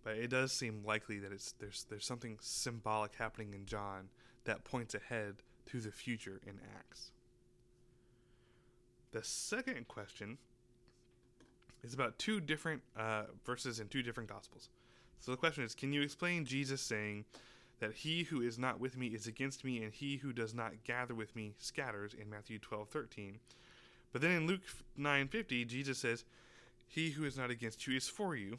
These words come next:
because these verses, uh, seem to be in direct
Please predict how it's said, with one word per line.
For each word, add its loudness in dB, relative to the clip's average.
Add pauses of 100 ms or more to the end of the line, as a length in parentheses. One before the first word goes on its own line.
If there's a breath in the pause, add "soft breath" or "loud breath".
because -8
these -2
verses, -4
uh, -2
seem 0
to -6
be 0
in -2 (120)
direct 0